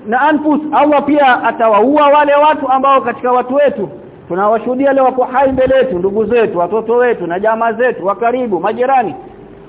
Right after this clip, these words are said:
Wanakufa mbele yetu, iwe ni maradhi, iwe ni chochote kile. Atatuonja kwa nafsi zetu pia. Angalia. Atakupa maradhi.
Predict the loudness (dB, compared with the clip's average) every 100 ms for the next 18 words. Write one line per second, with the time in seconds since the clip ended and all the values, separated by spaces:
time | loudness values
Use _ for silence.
0 | -4 -2 0 0 -2 0 0 2 2 0
1 | -4 -14 -6 -2 0 0 0 2 4 2
2 | 0 -4 -2 -4 -4 -4 -2 -2 -2 -4
3 | -4 -6 -10 -18 -20 -20 -20 -20 -20 -20
4 | -20 -20 -20 -20 -20 -20 -16 -10 -6 -4
5 | 0 2 2 0 -2 -4 -4 -6 -2 -2
6 | -2 -6 -6 -8 -10 -20 -20 -20 -20 -20
7 | -20 -20 -20 -20 -10 -6 -4 -4 -4 -8
8 | -12 -20 -20 -20 -20 -20 -20 -20 -20 -20
9 | -20 -20 -20 -20 -20 -20 -20 -20 -20 -20
10 | -14 -8 -4 -2 -2 0 2 4 4 2
11 | 0 -6